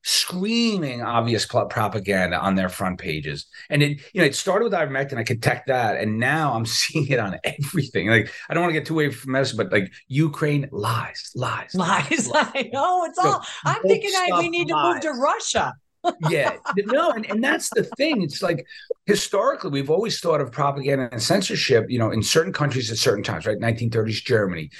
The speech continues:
Speaker 1: North Korea, the U S S R. Literally, the United States of America right now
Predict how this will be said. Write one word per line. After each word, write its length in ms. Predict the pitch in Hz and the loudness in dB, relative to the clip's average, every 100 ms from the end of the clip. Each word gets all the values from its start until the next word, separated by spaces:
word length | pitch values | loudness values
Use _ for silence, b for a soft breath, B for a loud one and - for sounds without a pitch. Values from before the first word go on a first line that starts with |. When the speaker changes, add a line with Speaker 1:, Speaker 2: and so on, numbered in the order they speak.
| B | B
Speaker 1:
North 320 | 131 123 117 117 | 0 2 2 0
Korea, 400 | - 117 101 90 | -2 0 2 2
the 140 | 101 | 2
U 120 | 131 | 4
S 180 | 120 - | 4 2
S 160 | 113 104 | -2 -2
R. 360 | 92 78 71 B B B _ | 0 0 -2 B B B _
Literally, 880 | 139 196 247 208 147 120 107 98 92 - | -2 2 2 2 0 0 -2 -2 -4 -2
the 80 | |
United 380 | 120 135 147 170 | 0 2 2 0
States 380 | - 151 135 - | 0 -2 -2 -2
of 60 | 117 | 0
America 360 | 117 113 107 | 2 2 0
right 280 | 95 104 101 | 0 0 0
now 460 | 98 87 73 - | -2 -2 -4 -8